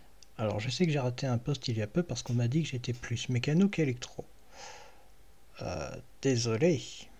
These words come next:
mais si vous vouliez un électricien, fallait préciser électricien, pas technicien. Mais bon, après tout, ces gens ne savent pas ce qu'ils perdent. C'est tout ce que j'aurais à dire là-dessus.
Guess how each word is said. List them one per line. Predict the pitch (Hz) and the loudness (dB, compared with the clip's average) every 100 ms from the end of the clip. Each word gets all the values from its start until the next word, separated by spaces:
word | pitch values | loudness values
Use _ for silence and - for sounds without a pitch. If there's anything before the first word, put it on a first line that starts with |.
| - - - | -20 -18 -10
mais | 117 | -8
si | - 127 | -4 0
vous | 123 | 2
vouliez | 127 123 | 4 4
un | 117 113 | 2 0
électricien, | 120 120 - - 117 - - 185 208 | -2 -6 -6 -4 -2 0 2 4 2
fallait | - 120 120 | 0 -6 -6
préciser | - - 131 139 190 | -8 -4 0 0 0
électricien, | 139 156 - 185 - 175 | -2 -4 -2 -2 0 -4
pas | 160 123 | -4 -6
technicien. | 123 120 170 165 - 135 - - - - - - - - - - - - - - - - - - - - - - | -8 -2 -2 0 -2 -4 -8 -20 -20 -20 -20 -20 -20 -20 -20 -20 -18 -16 -14 -14 -16 -16 -18 -20 -20 -20 -6 10
Mais | 156 165 | 12 12
bon, | 120 - - - - - - - - - - | 10 2 -8 -18 -18 -20 -20 -20 -20 -20 -4
après | 147 127 131 | -2 2 2
tout, | 123 151 | 4 4
ces | - 123 | 4 4
gens | 139 | 4
ne | 143 | 2
savent | 117 120 110 | 0 -2 -4
pas | - | -4
ce | 165 | -4
qu'ils | - 127 | -2 -4
perdent. | 123 101 - 117 - - - - | -2 -4 -6 -12 -16 -20 -20 -20
C'est | - | -10
tout | - 147 | -2 0
ce | - | 0
que | 151 | 0
j'aurais | 139 143 120 | 2 0 -2
à | 120 | -2
dire | 135 139 | -6 -6
là-dessus. | 143 127 - - - | -4 -4 -4 -4 -6